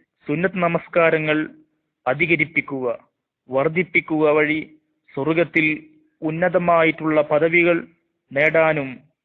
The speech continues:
നന്മകൾ അതേപോലെ തന്നെ അനുഗ്രഹങ്ങളും ധാരാളം കരസ്ഥമാക്കുവാനും അള്ളാഹുവിന്റെ സ്നേഹം ലഭിക്കാനും നമ്മുടെ നമസ്കാരങ്ങളിൽ വന്നു പോകുന്ന ന്യൂനതകൾ പരിഹരിക്കപ്പെടാനും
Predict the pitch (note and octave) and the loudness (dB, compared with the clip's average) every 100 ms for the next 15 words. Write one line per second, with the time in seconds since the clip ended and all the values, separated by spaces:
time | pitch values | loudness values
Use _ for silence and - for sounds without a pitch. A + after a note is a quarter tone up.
0 | _ B2+ D3+ E3+ E3+ E3+ D#3+ - - _ | _ -4 -2 0 2 2 0 -6 -20 _
1 | _ _ _ - D#3 E3+ E3+ E3 E3+ E3 | _ _ _ -2 2 2 2 2 0 0
2 | E3 D#3 - C#3+ F3 F3+ F3 D#3+ D#3 C3+ | 0 -2 -2 -2 0 0 0 0 0 0
3 | A#2 G2+ _ _ _ - B2+ D3+ D#3+ D#3 | -2 -6 _ _ _ -4 0 4 4 4
4 | D#3 D3 D#3 D#3+ - F#3+ E3 D#3+ D#3 D3+ | 0 -2 -2 -2 0 0 2 0 0 2
5 | D3+ C#3+ B2 - _ _ _ _ B2+ C#3+ | 2 -2 -8 -18 _ _ _ _ 0 4
6 | D3+ D#3 D#3 D#3 D#3 D3+ D3+ D#3+ E3 E3 | 4 4 0 0 -2 0 0 0 -2 -4
7 | - - _ D3 D3+ E3+ F3 E3 D#3+ C#3+ | -8 -18 _ -2 -2 -2 0 0 0 -6
8 | C#3 _ _ - C3+ D#3 D3+ D3+ D#3 - | -12 _ _ -8 -2 0 0 -2 -4 0
9 | E3+ E3 D#3+ D#3+ D3+ D#3+ G3 F3 D#3+ D3+ | 2 4 2 0 0 0 -2 0 0 0
10 | D3 B2 - _ _ _ _ A#2 B2+ E3 | 0 -2 -4 _ _ _ _ -6 -2 -2
11 | D#3+ D#3+ D#3 D#3 - D#3 D#3 F3+ F3 F3 | 2 4 4 2 0 0 2 0 0 0
12 | E3 D3+ D3+ D3 C#3+ | 2 2 2 -2 -8